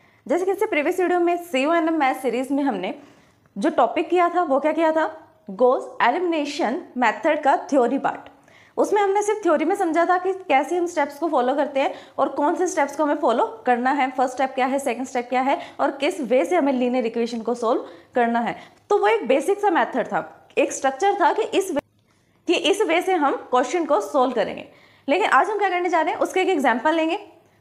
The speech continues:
डिटेल में उसको रीड करेंगे step by step कि कौन सी इक्वेशन को कैसे सॉल्व करना है और कैसे हमें आंसर को शो करना है, ये रिप्रेजेंट करना है। तो आइए स्टार्ट करते हैं सबसे पहले क्वेश्चन से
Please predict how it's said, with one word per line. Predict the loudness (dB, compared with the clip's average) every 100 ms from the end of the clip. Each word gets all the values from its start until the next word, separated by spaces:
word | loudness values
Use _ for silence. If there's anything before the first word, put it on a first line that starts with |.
| _
डिटेल | 0 2 4 2 2
में | 0
उसको | 0 0
रीड | 2 0 0
करेंगे | 0 0 -4 -8 -20
step | 0 2 4
by | 2 0
step | 0 -2 -4 -16 -2
कि | -2
कौन | 4 2 2
सी | 0 0
इक्वेशन | 0 -2 -2 0
को | 0 2
कैसे | 0 0 0
सॉल्व | 0 2
करना | 0 2
है | 0
और | 0
कैसे | 0 0
हमें | -2 0
आंसर | -2 -2 -2
को | 2 2 0 -14 -20 _
शो | 0 0
करना | 2 0
है, | 0
ये | 0
रिप्रेजेंट | -2 -4 -6 -10
करना | -14
है। | -16 _ _ _ _ 0
तो |
आइए | 2 2
स्टार्ट | 4 2 2
करते | -2 0
हैं | 0
सबसे | 0 -2 -2
पहले | 0 2
क्वेश्चन | 0 0 -2
से | -2